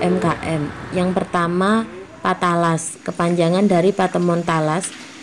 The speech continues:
U M K M ini berproduksi keripik talas. Yang kedua, Barsah, kepanjangan dari Barokah Salafia yang berproduksi pisang sale. Dan yang ketiga adalah nama dagang Sari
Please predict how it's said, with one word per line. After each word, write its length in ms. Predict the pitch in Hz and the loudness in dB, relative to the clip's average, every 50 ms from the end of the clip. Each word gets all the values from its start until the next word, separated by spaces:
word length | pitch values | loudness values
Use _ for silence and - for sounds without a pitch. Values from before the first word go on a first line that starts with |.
| - - - | -18 -8 -2
U 80 | - | 0
M 160 | 190 170 190 196 | 2 4 4 2
K 160 | 196 190 185 | 2 0 0
M 160 | 190 185 185 | 0 -2 -2
ini 320 | 175 185 190 214 254 247 | -2 0 2 2 2 4
berproduksi 880 | - 214 190 - - 185 190 185 - 180 165 165 - - 220 226 214 220 | 2 0 -2 0 2 4 4 4 4 2 0 0 0 2 4 4 4 4
keripik 400 | - 196 196 190 - 196 - - | 2 2 2 2 2 -2 -2 -2
talas. 480 | - 170 165 160 156 151 147 143 - - - - - - - - - - - | -2 -2 -2 0 -2 -2 -4 -4 -8 -14 -16 -16 -18 -18 -16 -16 -16 -12 -2
Yang 320 | 208 208 202 196 196 208 202 | 2 2 2 4 4 2 2
kedua, 480 | 208 233 262 262 226 175 170 180 196 202 - - - - | 4 4 4 6 6 6 4 2 0 -4 -8 -14 -4 0
Barsah, 560 | 185 180 175 170 170 - - 175 165 151 147 - - - - - - - - | 2 2 2 2 -2 0 0 0 0 0 -4 -8 -16 -20 -20 -20 -20 -20 -8
kepanjangan 800 | - 196 - 196 185 185 185 180 170 165 165 170 190 220 226 208 | -8 -4 -2 0 0 0 2 2 2 2 2 2 2 2 4 4
dari 320 | 196 175 165 165 202 214 208 | 4 4 4 4 4 2 2
Barokah 560 | 208 185 175 160 160 165 165 - 196 202 202 | 2 0 2 4 2 2 2 0 -2 -2 -2
Salafia 800 | - 190 180 175 175 175 170 170 170 165 160 160 170 202 208 - - - - - - - - - | -2 -2 0 0 0 -2 -2 -2 0 2 2 2 2 0 -4 -8 -16 -20 -20 -20 -20 -20 -10 0
yang 320 | 202 208 220 247 254 240 | 2 4 4 4 4 2
berproduksi 960 | - 190 190 - 180 190 190 185 - 175 165 170 - - 214 220 226 226 220 220 - - - - - - - | 0 -2 0 2 2 2 4 4 2 0 0 0 0 2 4 6 6 4 2 -4 -12 -20 -20 -20 -20 -2 2
pisang 480 | 196 196 185 185 - 208 202 208 214 208 | 2 2 4 4 2 2 2 2 0 -2
sale. 640 | 202 - - 185 175 170 170 170 156 147 151 151 - - - - - - _ - _ | -4 -4 -2 0 2 4 4 4 4 2 0 -2 -10 -20 -20 -20 -20 -20 _ -8 _
Dan 240 | - 180 175 180 175 | 2 2 4 4 4
yang 80 | 170 | 4
ketiga 560 | 170 175 175 175 170 170 - 202 214 233 - | 2 2 2 0 -2 2 2 2 2 4 2
adalah 560 | - 190 - 175 165 165 170 190 214 208 - - - _ _ _ _ - | -2 -4 -2 0 0 2 2 2 0 -2 -4 -14 -20 _ _ _ _ -4
nama 320 | 190 190 208 214 220 220 | -2 0 0 0 0 0
dagang 480 | 214 190 170 170 - 208 202 214 226 233 | 0 -2 -2 -2 -2 -2 0 0 0 0
Sari 480 | 226 - 202 185 180 185 196 190 190 | -2 -2 -2 0 0 0 0 0 0